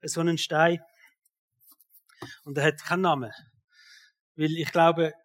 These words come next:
die Steine in unserem Leben, die Steine in meinem Leben oder die Steine in deinem Leben, die sehen unterschiedlich aus und die haben unterschiedliche Namen. Und das ist vielleicht die Aufgabe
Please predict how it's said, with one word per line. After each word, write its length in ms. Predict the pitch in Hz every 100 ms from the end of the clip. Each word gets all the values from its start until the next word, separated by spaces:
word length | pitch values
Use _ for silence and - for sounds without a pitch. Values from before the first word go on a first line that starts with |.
| _ _ _ _ _ _
die 140 | 170
Steine 440 | - 170 180 208 175
in 80 | 180
unserem 240 | 175 165
Leben, 260 | 185 180 175
die 80 |
Steine 220 | - 165 170
in 60 |
meinem 280 | 185 214 196
Leben 120 | 160
oder 180 | 151 143
die 40 |
Steine 260 | - 156 156
in 60 | 156
deinem 160 | 202
Leben, 200 | 170 151
die 100 | 156 143
sehen 180 | 151 147
unterschiedlich 540 | 175 170 170 160 156
aus 200 | 147 123
und 120 | 165
die 60 | 165
haben 100 | 156
unterschiedliche 640 | 185 180 165 175 160 -
Namen. 320 | 156 143 127 131
Und 140 | 135
das 100 | 151
ist 60 | -
vielleicht 280 | 156 139
die 120 | 175 170
Aufgabe 440 | 175 - 156 -